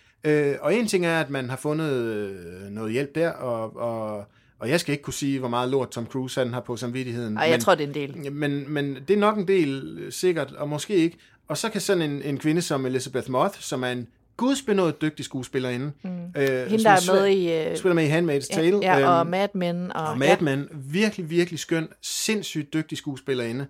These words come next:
Speaker 2: Ja.
Speaker 1: Men
Speaker 2: Ja.
Speaker 1: øh, scientolog.
Speaker 2: Ja, men det er... Åh, for fuck's sake.
Speaker 1: Med hud og med hår.
Speaker 2: Ja.
Speaker 1: Og af en eller anden grund, så er det lykkedes hende aldrig at blive, aldrig være blevet forholdt det.
Speaker 2: Ja.
Speaker 1: Øh, dygtig Holt er styret udenom de spørgsmål.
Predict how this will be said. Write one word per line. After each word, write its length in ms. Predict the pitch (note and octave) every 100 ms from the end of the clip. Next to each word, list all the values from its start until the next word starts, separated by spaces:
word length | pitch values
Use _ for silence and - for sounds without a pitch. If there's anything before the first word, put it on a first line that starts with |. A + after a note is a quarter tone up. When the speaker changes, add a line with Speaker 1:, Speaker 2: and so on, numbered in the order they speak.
| -
Speaker 2:
Ja. 100 | F3+ - _ _ _ -
Speaker 1:
Men 360 | B2+ C3+ F3+ B3 _ _ _ -
Speaker 2:
Ja. 100 | D#3 C#3+ _ _ _ _ -
Speaker 1:
øh, 360 | D#3 C#3 C3 B2 B2+ C#3+ C3
scientolog. 520 | C3+ C3+ B2+ A2 E2 _ _ _ _ _ -
Speaker 2:
Ja, 60 | F#3+
men 120 | F#3+
det 100 | F#3+
er... 240 | E3+ - -
Åh, 240 | - -
for 120 | - - - - -
fuck's 100 | -
sake. 240 | - E3
Speaker 1:
Med 160 | D#3 D#3+
hud 260 | D#3+ A#3
og 200 | C4 F3+
med 100 | D#3+
hår. 360 | C#3+ C3+ G#2 F2 -
Speaker 2:
Ja. 120 | F#3
Speaker 1:
Og 340 | E3 D#3+ D3 D#3
af 40 |
en 80 | A3+
eller 140 | B3+
anden 120 | G3+ F#3
grund, 160 | F#3
så 100 | F3
er 40 | F#3+
det 80 |
lykkedes 220 | F3+ G3 E3+
hende 240 | F3 F3 -
aldrig 320 | D3 F3+ F3+ C#3+
at 60 |
blive, 260 | C3+ C3 B2+ _ - - -
aldrig 200 | E3 F3
være 100 | C3
blevet 180 | C3+
forholdt 360 | - G#2+ G#2+ -
det. 80 | - _ -
Speaker 2:
Ja. 120 | E3 - _ -
Speaker 1:
Øh, 220 | D3 C#3 C#3
dygtig 220 | A#3 A3
Holt 220 | C3+ D#3 D3
er 40 |
styret 200 | - C3+
udenom 200 | C#3 C#3
de 100 | D3+
spørgsmål. 520 | D#3 C#3+ C#3 B2+ A2+